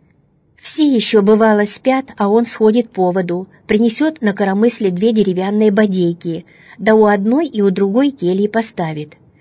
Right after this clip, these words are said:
И, подхватив ещё две бодейки, снова по воду идёт. Идти же было далеко. Преподобный нарочно поселился вдали от ручья,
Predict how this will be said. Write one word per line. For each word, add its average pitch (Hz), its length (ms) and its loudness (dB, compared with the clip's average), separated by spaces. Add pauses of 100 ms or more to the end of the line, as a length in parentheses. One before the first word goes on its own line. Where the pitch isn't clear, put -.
(420)
И, 233 200 -2
подхватив 233 600 0
ещё 214 260 2
две 214 200 2
бодейки, 208 680 0
снова 247 380 2
по 220 220 2
воду 208 240 0
идёт. 196 440 -2 (640)
Идти 240 360 0
же 302 120 2
было 196 260 0
далеко. 202 600 0 (400)
Преподобный 220 540 2
нарочно 208 480 2
поселился 196 540 -4
вдали 202 300 0
от 170 140 -4
ручья, 190 500 -4